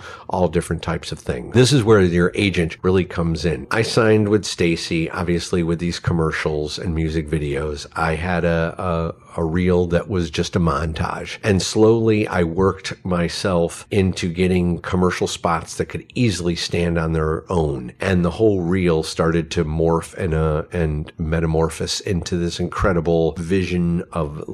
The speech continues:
visual landscape that had all different types of night exterior, night interior,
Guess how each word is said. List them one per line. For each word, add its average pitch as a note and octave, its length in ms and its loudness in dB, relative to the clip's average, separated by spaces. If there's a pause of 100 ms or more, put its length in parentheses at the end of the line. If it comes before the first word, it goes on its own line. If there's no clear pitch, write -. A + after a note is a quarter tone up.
visual E2 420 0
landscape E2 760 -2
that - 100 -8
had E2+ 240 -8 (140)
all A#2 260 4
different F2 320 -2
types F2 380 -6
of D#2+ 100 -6
night F#2 260 -4
exterior, F2 600 -2
night F2 220 -2
interior, E2+ 680 -2